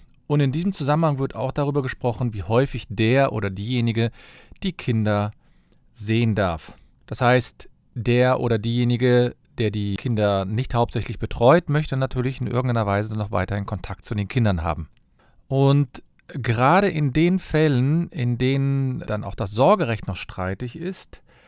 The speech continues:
existieren unter Umständen Ängste im Hinblick auf das Umgangsrecht, die vielleicht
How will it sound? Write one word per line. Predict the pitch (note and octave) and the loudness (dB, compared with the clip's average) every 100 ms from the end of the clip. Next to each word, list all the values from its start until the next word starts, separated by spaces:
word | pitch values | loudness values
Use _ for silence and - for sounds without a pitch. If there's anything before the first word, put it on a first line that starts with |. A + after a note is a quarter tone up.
| _ _ - | _ _ -6
existieren | B2 C3+ - - C#3 C#3+ C#3+ | -6 -6 -8 -2 0 0 0
unter | A#2+ A#2 | -2 -2
Umständen | A#2 B2 - A#2+ A#2 A#2+ A2 G#2 - _ _ - | -2 -2 -2 -2 0 0 0 -4 -10 _ _ -4
Ängste | C#3+ F3 - C3 | -2 -2 -2 -2
im | A#2 | 0
Hinblick | A#2+ A#2 A#2+ | 0 0 -2
auf | G#2+ - | -4 -6
das | G2+ | -4
Umgangsrecht, | D3+ E3 C3+ G#2+ - A2 - - - - - _ _ _ _ | 0 2 0 -2 -4 -4 -4 -14 -20 -20 -20 _ _ _ _
die | B2 D3+ G3+ A#3 - - | -4 -2 -2 -4 -8 -6
vielleicht | D#3 D#3 E3 - | 4 6 4 0